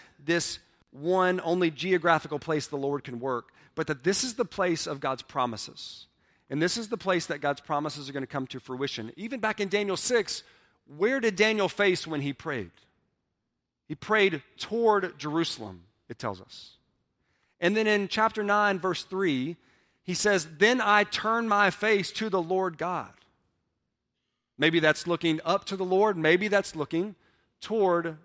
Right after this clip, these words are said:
Jerusalem. Well, a few generations after this, the promised Savior, Jesus, would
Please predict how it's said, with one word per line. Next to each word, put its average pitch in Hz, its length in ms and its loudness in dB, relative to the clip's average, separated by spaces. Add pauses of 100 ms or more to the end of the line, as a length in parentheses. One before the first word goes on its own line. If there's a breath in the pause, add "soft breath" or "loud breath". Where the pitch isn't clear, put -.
(100)
Jerusalem. 170 500 -6 (2250)
Well, 139 140 2
a 123 40 2
few 214 280 -8
generations 160 640 -2
after 139 280 -2
this, 104 520 -12 (1800)
the - 80 -12
promised 185 540 -2
Savior, 131 720 -4 (600)
Jesus, 131 500 -4
would 151 240 -4